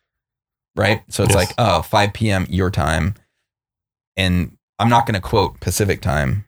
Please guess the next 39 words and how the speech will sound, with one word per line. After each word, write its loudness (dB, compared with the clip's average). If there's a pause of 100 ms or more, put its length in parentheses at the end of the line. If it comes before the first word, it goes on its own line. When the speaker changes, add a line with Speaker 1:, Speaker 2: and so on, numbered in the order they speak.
Speaker 1:
I 0
typically -2
quote -2
their 0
time 0
Speaker 2:
Mm-hmm. 4
Speaker 1:
zone, 4
so 0
it -2
makes -2
sense -2
to -6
them. -2
So -4
they 4
don't 2
have 0
to -4
do 0
the -2
math. -4
They've, -2 (120)
I've 0
already -2 (400)
done 0
the 0
math -2
in -2
my 0
head. 0 (580)
Speaker 2:
So -2
Nick, -2
we've -2
talked 2
about 0
Founders 2
Live 2
some -2
already, 0